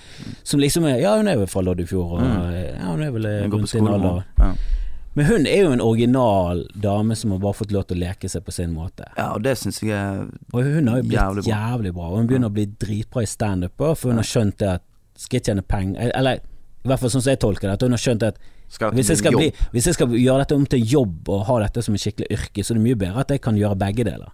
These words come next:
Speaker 2: Mm.
Speaker 1: Ikke bare sitte og lage videoer,
Speaker 2: Mm.
Speaker 1: men
Speaker 2: Ja.
Speaker 1: faktisk gå opp på en scene og,
Speaker 2: Ja.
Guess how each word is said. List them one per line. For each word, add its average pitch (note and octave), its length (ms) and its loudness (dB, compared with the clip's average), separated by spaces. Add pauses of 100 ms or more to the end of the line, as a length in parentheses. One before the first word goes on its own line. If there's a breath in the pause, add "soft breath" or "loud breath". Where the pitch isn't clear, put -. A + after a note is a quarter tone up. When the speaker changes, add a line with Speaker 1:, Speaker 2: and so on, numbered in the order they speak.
(140)
Speaker 2:
Mm. B2+ 140 4
Speaker 1:
Ikke A2+ 120 2
bare A2+ 140 4
sitte A2+ 200 -2
og G#2+ 60 0
lage F#2 220 0
videoer, F#2 520 -2
Speaker 2:
Mm. A#2 340 0
Speaker 1:
men A2 160 0
Speaker 2:
Ja. - 120 -4
Speaker 1:
faktisk G#2 200 -4
gå A2 80 0
opp G#2+ 100 -2
på G#2 60 -4
en F#2 60 -2
scene F#2+ 340 -2
og, F2+ 280 -4 (140 soft breath)
Speaker 2:
Ja. F#2+ 200 -6